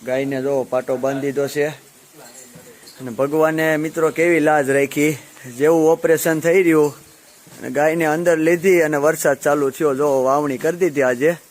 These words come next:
આજે વવાય એવું થઈ ગયું. આમ બહુ જોરદાર નથી, પણ કમ્પ્લીટ હવે વાવેતર થઈ જાય એવો વરસાદ આવી ગયો છે.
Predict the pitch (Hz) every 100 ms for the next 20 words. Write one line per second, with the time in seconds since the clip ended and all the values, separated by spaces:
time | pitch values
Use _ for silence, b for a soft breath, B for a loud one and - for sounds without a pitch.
0 | - - - - - - - - - -
1 | _ _ _ _ _ B B B B 131
2 | 139 147 143 135 147 151 143 135 - 147
3 | 139 131 117 120 151 151 135 135 160 170
4 | 180 175 208 196 208 214 - - - 151
5 | 156 156 156 175 170 156 160 147 160 180
6 | 170 151 170 170 160 143 143 143 147 135
7 | 143 127 113 107